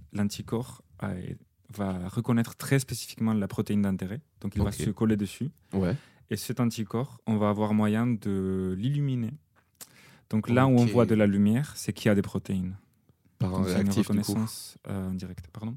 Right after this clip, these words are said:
Speaker 2: C'est un, c'est un réactif que vous utilisez pour le faire
Speaker 1: Oui.
Speaker 2: s'illuminer ?
Speaker 1: Oui.
Speaker 2: Ouais.
Speaker 1: Euh, bon, il y a des réactifs, il y a,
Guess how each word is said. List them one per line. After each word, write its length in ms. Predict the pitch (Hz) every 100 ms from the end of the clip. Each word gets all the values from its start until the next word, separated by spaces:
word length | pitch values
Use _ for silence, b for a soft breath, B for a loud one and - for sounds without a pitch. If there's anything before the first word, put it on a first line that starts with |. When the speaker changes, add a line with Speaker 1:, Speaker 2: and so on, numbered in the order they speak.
| - -
Speaker 2:
C'est 120 | 98
un, 180 | 90 78
c'est 120 | 101
un 60 | 90
réactif 340 | 90 - 110
que 120 | -
vous 100 | 87
utilisez 300 | 82 - 87
pour 120 | 95 85
le 60 |
faire 120 | -
Speaker 1:
Oui. 60 | 90
Speaker 2:
s'illuminer ? 360 | - 90 95 110 _ _
Speaker 1:
Oui. 240 | 107 98 - _
Speaker 2:
Ouais. 80 | 113
Speaker 1:
Euh, 180 | 104 104
bon, 200 | 107 104
il 60 | 107
y 40 |
a 60 | 104
des 80 | 104
réactifs, 560 | 104 104 - - 120 -
il 80 |
y 20 | 101
a, 240 | 95 92